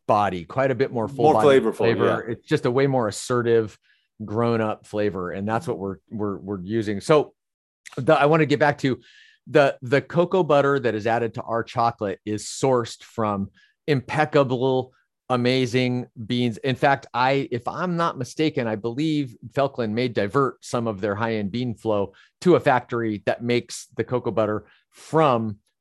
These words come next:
Speaker 1: those, that
Speaker 2: And,
Speaker 1: high-end
Speaker 2: and then,
Speaker 1: bean
Speaker 2: and then it's
Speaker 1: strain.
Speaker 2: deodorized.
Speaker 1: And then it's deodorized. It goes through a deodorization. So if you think of,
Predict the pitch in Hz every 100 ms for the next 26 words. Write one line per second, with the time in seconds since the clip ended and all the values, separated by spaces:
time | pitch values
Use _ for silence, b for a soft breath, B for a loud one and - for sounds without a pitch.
0 | - 131 113 110 117 131 131 120 117 139
1 | 156 135 131 160 147 117 131 127 104 92
2 | 73 - _ _ _ 147 147 160 185 180
3 | 160 160 131 127 131 127 151 151 147 120
4 | 127 139 139 123 127 - - 147 139 151
5 | 143 202 196 170 147 139 120